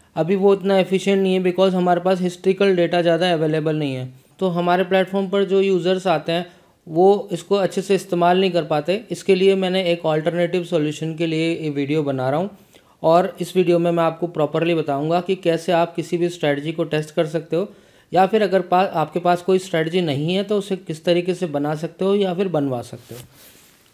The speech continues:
तो सबसे पहला काम हमें दोस्तों करना होता है कि हमें जाना होता है ट्रेडिंग व्यू पर। तो हम सबसे पहले ट्रेडिंग व्यू पे जाएंगे। यहाँ पर हम लिखेंगे tradingview dot com,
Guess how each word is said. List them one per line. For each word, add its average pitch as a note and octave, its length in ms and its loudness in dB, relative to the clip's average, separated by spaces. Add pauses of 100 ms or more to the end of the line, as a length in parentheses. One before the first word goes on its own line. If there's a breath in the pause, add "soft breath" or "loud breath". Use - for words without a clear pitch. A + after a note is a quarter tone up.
(120)
तो A3+ 360 6 (520)
सबसे A3+ 320 0
पहला A3+ 280 2
काम A3+ 280 2
हमें A3 200 0
दोस्तों A3 300 2
करना G3 240 -2
होता F#3 240 -2
है F#3+ 100 -2
कि G#3 120 -4
हमें G3 240 -2
जाना F3+ 200 0
होता E3 140 -2
है G#3 60 0
ट्रेडिंग D#3 380 -2
व्यू C3+ 140 -4
पर। B2+ 160 -14 (580)
तो E3 40 -6
हम F3 160 -4
सबसे F#3 260 -4
पहले F#3+ 220 -2
ट्रेडिंग F#3 340 -2
व्यू F#3 120 0
पे F#3 120 -2
जाएंगे। D#3+ 400 -2 (800)
यहाँ C#3+ 160 -6
पर D#3 160 -6
हम D#3 160 -4
लिखेंगे D#3 380 -6
tradingview D3 680 -6 (840)
dot C3+ 280 -6
com, F3+ 160 -4